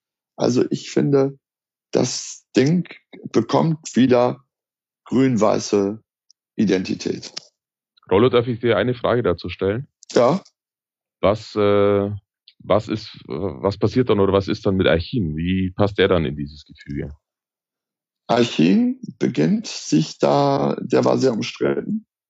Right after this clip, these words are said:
Speaker 1: und beginnt sich, äh, das mit dem, mit Dutt, das hat man ihm übel genommen, und beginnt sich, glaube ich, da aber mit einzufinden, zu arrangieren.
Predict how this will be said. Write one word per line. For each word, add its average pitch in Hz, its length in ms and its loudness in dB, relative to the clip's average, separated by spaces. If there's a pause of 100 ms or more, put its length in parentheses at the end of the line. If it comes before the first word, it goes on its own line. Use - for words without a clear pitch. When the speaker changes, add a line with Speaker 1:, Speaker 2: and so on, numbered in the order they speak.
(280)
Speaker 1:
und 135 260 -2
beginnt 139 420 0
sich, - 500 0
äh, 135 480 2 (340)
das - 220 -2
mit 113 200 -2
dem, 113 240 2
mit - 240 -2
Dutt, 143 360 -2
das 127 200 -2
hat - 80 -2
man 110 120 0
ihm 98 120 0
übel 127 240 4
genommen, 104 440 0 (640)
und 135 340 0
beginnt 131 400 2
sich, 151 240 0
glaube 135 300 2
ich, 131 80 -4
da 127 260 2
aber 131 220 0
mit 131 200 -4 (120)
einzufinden, - 1080 -2 (360)
zu - 200 0
arrangieren. 120 920 -2